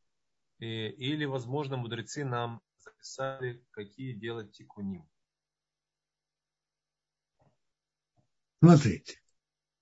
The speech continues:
Speaker 2: Во-первых, во-первых, написано, после разрушения храма, там два больших мудреца выхо-,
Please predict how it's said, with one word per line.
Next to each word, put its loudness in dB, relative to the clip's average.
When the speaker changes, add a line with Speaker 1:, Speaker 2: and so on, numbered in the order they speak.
Speaker 2:
Во-первых, 12
во-первых, 8
написано, 4
после 6
разрушения 8
храма, -4
там 6
два 10
больших 8
мудреца 4
выхо-, 6